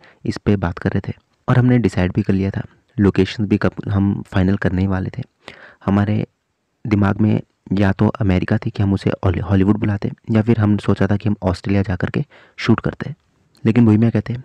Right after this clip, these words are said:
कि उसके बाद हमें मेन प्रॉब्लम देखने को मिली कोविड की। तो कोविड जब था तो हम ये सब नहीं कर पाए, हमारा जो शेड्यूल था वो कहीं ना कहीं रोकना पड़ा और उसके बाद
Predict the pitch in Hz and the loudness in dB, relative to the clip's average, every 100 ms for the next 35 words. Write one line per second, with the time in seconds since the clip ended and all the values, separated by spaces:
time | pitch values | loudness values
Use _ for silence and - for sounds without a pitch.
0 | - - 107 104 101 104 107 98 98 101 | -4 0 0 0 -2 -2 -2 -2 0 -2
1 | - _ _ _ - 107 110 98 95 101 | -8 _ _ _ 0 2 2 0 0 0
2 | 92 - 98 92 92 - _ _ _ _ | -2 -2 -2 -2 -4 -8 _ _ _ _
3 | _ _ _ _ - _ - 90 82 - | _ _ _ _ -20 _ -2 0 0 -2
4 | - - _ _ _ _ _ _ _ _ | -10 -14 _ _ _ _ _ _ _ _
5 | _ 117 120 113 117 113 117 120 104 101 | _ -2 2 2 2 0 -2 -2 2 2
6 | 98 95 101 92 90 98 - 110 - _ | 2 0 0 2 0 -2 -4 -8 -12 _
7 | _ _ _ - 98 95 98 98 98 - | _ _ _ 0 2 2 2 2 0 -2
8 | - - 98 101 - 104 - 101 101 95 | -4 0 2 2 0 -6 -2 -2 0 0
9 | 98 90 85 98 98 113 - - 113 - | 0 0 0 -4 -4 -8 -8 0 0 2
10 | 104 101 98 | 0 0 -2